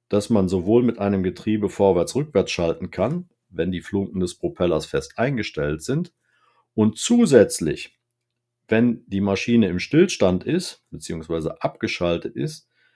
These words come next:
können wir heute über einen Mechanismus in der Kupplung die Flunken, sprich die Propellerblätter in ihrer Steigung verstellen. Das geht heutzutage nur noch im stehenden Zustand, also wenn die Welle nicht dreht.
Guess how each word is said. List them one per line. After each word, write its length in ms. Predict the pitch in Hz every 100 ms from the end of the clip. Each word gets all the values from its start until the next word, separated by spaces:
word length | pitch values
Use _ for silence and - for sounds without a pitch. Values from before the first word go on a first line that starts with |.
| _ -
können 340 | 139 160 151
wir 160 | 123 92
heute 340 | 104 123 156
über 300 | 135 120 -
einen 280 | 98 95 -
Mechanismus 1080 | - 101 - 98 98 143 - 101 170 - _
in 220 | 120 131
der 160 | 110 107
Kupplung 600 | - 147 - 90 123 - _ _ _ _ _ _ _ _ _ _ -
die 220 | 98 98 -
Flunken, 720 | - 107 104 117 170 208 196 _ _ _
sprich 340 | - - 95
die 80 | -
Propellerblätter 1300 | 87 87 85 107 113 120 101 _ 85 87 98 - 127
in 140 | -
ihrer 240 | - 95 90
Steigung 460 | - - 190 -
verstellen. 520 | - 110 - 85 71 69
Das 220 | 80 -
geht 240 | 87 -
heutzutage 760 | 92 120 135 139 - 135 127 117
nur 220 | 107 127
noch 200 | 131 - -
im 60 |
stehenden 560 | - - 90 104 127 151
Zustand, 640 | - 175 175 175 180 180 _ -
also 280 | 85 80
wenn 140 | 78 78
die 160 | 78
Welle 240 | 76 78 73
nicht 340 | 87 104 -
dreht. 360 | 104 139 175